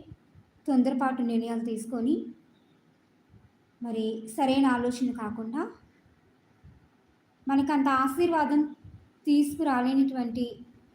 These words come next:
ఆలోచనలు చేస్తూ ఆ రోజు నిష్ప్రయోజనంగా,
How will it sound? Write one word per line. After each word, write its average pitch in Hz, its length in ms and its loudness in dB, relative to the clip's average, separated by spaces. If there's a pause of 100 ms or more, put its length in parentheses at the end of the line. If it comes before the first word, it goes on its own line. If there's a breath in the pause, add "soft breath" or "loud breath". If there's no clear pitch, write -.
(160)
ఆలోచనలు 233 500 -2
చేస్తూ 208 320 -4 (2000)
ఆ - 20 2 (100)
రోజు 330 260 4 (120)
నిష్ప్రయోజనంగా, 254 960 0